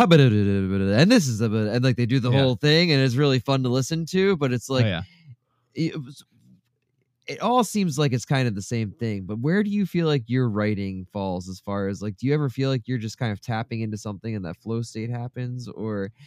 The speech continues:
Speaker 1: how, how,
Speaker 2: <laughs>
Speaker 1: how in control of things do you feel you are? <laughs>
Speaker 2: That, that's a great way to ask the question. Like,
Speaker 1: <laughs>
Speaker 2: how in control do I feel?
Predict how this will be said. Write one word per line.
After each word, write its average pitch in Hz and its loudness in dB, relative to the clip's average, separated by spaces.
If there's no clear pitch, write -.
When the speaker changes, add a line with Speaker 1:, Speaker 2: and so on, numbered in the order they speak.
Speaker 1:
how, 147 -6
how, 165 -4
Speaker 2:
<laughs> 170 -12
Speaker 1:
how 185 -4
in 165 -6
control 135 -8
of 107 -12
things 101 -16
do 107 -14
you 101 -10
feel 95 -12
you 98 -10
are? 57 -4
<laughs> 196 0
Speaker 2:
That, 120 -4
that's 127 0
a 120 0
great 104 -2
way 101 -2
to 92 -6
ask 92 -8
the 95 -12
question. 95 -14
Like, 101 -6
Speaker 1:
<laughs> - -2
Speaker 2:
how 127 -2
in 117 0
control 107 -4
do 98 -8
I 90 -8
feel? 95 -12